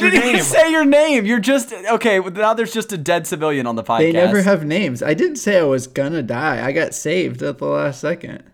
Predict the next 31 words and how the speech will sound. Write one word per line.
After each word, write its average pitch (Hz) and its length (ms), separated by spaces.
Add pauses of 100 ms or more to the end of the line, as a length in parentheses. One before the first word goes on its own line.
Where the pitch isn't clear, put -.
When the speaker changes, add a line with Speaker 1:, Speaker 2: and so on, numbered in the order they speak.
(360)
Speaker 1:
Okay, 214 340
well, 170 140
we're 247 220
a 233 40
weekly 208 380
book 160 260
club 147 240
podcast, 127 760
and 143 200
we 175 160
talk 156 380
everything 147 400
books 139 220
and 131 100
books 131 180
related. 127 460 (340)
Uh, 117 440
and 123 260
Speaker 3:
My - 60
Speaker 1:
we - 100
Speaker 3:
name's 123 160
Brett. 120 100 (120)
Speaker 1:
also, 127 400 (520)
<laughs> - 520
we 233 100
also 196 340
cover 180 400
one 160 280
book 165 200
a 151 80
month. 180 400